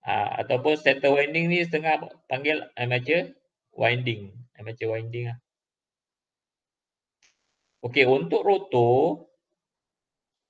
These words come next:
has a winding, D C winding, called the field winding. Ah. Field winding is normally fed from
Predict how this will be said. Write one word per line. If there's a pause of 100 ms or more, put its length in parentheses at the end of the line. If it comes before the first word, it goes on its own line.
(880)
has
a
winding, (240)
D
C
winding, (320)
called
the
field (400)
winding. (720)
Ah. (1300)
Field
winding
is
normally (480)
fed (560)
from